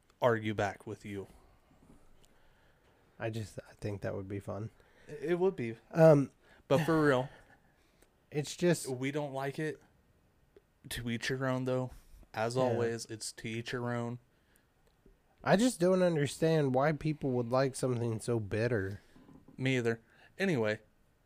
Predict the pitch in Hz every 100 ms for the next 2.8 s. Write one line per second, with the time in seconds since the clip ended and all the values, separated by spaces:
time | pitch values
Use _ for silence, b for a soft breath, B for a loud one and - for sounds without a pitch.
0 | _ _ _ 131 151 156 127 - 123 110
1 | 110 - - 110 113 120 120 - 120 117
2 | 123 123 - _ 131 117 98